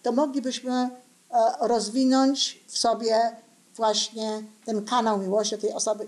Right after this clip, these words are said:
i kochać ją naprawdę. Bo te wszystkie rzeczy, które są związane z odczuwaniem miłości,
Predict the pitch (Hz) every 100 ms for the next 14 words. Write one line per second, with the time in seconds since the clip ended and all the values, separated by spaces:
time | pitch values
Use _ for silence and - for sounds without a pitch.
0 | - - 208 202 - - - 208 190 202
1 | 202 - - _ _ _ _ _ _ _
2 | _ _ _ - 226 302 - 480 480 466
3 | 415 403 320 277 247 240 220 208 190 196
4 | 202 196 196 185 196 196 185 180 175 175
5 | - 285